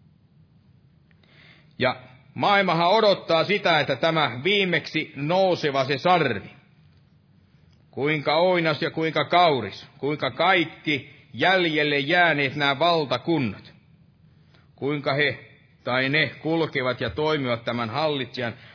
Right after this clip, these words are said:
antikristuksen näin tahdon mukaisesti.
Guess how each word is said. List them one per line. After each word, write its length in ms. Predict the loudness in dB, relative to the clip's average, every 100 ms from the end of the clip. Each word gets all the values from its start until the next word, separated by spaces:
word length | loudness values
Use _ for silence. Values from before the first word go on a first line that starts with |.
| -4
antikristuksen 1300 | 0 2 0 0 -2 0 -2 -2 -2 -10 -6 -4 -2
näin 240 | 0 -2 -2
tahdon 480 | 0 0 0 -2
mukaisesti. 960 | -2 -4 -4 -2 0 -2 -6 -8 -12 -20